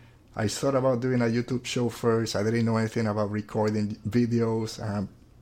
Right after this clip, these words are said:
a little bit older than a lot of people out there saying, "Ah, no, that's too much. Let me just do podcasting.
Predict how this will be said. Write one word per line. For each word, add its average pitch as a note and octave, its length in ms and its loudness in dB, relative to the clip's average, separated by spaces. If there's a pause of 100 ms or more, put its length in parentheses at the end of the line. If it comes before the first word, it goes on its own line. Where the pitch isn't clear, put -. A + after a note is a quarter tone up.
(100)
a A2 80 0
little A2+ 180 2
bit A2 160 0
older B2+ 300 0
than A#2+ 180 2
a - 40 0
lot B2 100 -2
of A#2+ 100 -4
people B2 260 0
out A2+ 200 0
there A2+ 140 0
saying, A#2 280 0
"Ah, A#2 260 0
no, G2+ 260 -2
that's A2+ 260 -2
too C#3 140 2
much. A2 280 0
Let A#2 120 2
me A#2 100 2
just A2 180 -4
do A2+ 100 -2
podcasting. G#2+ 760 -2